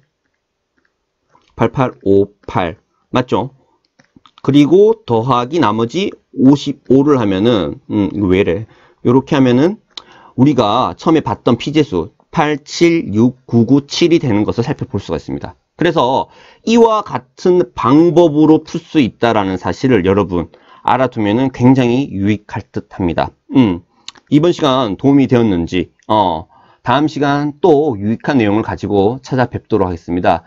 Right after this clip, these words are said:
끝까지 들어주시느라 감사하고요. 네, 어,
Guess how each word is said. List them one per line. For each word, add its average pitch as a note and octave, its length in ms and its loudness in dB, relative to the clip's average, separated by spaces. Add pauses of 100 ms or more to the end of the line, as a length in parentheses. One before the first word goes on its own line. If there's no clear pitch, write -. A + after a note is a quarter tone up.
(240)
끝까지 D#3+ 680 0
들어주시느라 B2+ 840 2
감사하고요. A2+ 800 -2 (160)
네, A2 400 0 (480)
어, A#2+ 560 0